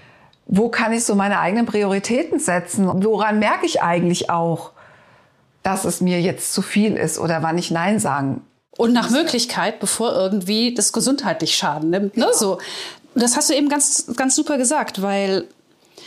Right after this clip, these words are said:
Speaker 2: es ist peu à peu, graduell. Es ist ja nicht so, man hat heute zwei Aufgaben und morgen zehn und übermorgen zwanzig,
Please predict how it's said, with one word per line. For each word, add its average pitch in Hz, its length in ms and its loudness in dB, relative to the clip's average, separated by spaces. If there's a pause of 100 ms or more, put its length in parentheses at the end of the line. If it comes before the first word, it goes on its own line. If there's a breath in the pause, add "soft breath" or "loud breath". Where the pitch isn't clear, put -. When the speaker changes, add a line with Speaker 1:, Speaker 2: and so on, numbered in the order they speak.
(220 loud breath)
Speaker 2:
es - 140 0
ist - 380 0 (420)
peu 269 160 2
à - 60 2
peu, 180 380 0
graduell. 196 580 0
Es 208 100 2
ist 220 140 0
ja 240 80 2
nicht 254 240 2
so, 302 160 2
man 226 240 0
hat 226 200 -4
heute 214 280 -4
zwei 254 360 2
Aufgaben 262 520 -2
und 202 140 0
morgen 196 280 -2
zehn 254 300 0
und 220 120 0
übermorgen 190 460 -2
zwanzig, 269 680 -2